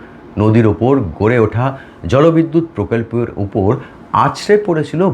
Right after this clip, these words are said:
বড় বড় বোল্ডার, মালবা মানে কাদামাটির স্রোত। আধুনিক প্রযুক্তি ব্যবহার করে মানুষের তৈরি বিদ্যুৎ প্রকল্প ভেঙে পড়ল ঝুলনের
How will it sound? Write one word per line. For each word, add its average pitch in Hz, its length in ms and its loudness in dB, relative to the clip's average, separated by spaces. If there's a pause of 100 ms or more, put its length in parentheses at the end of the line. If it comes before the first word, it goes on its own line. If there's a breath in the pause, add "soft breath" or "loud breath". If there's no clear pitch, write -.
(100)
বড় 147 240 2
বড় 165 220 0
বোল্ডার, 110 720 2
মালবা 113 400 0
মানে 143 400 -2
কাদামাটির 113 540 0
স্রোত। - 380 -2 (680 loud breath)
আধুনিক 226 400 4
প্রযুক্তি 185 400 0
ব্যবহার 131 420 2
করে 127 420 0
মানুষের 135 560 -2
তৈরি 123 340 0
বিদ্যুৎ 101 420 -2 (100)
প্রকল্প 110 500 0
ভেঙে 98 320 0
পড়ল 92 320 -2 (400 loud breath)
ঝুলনের 120 500 0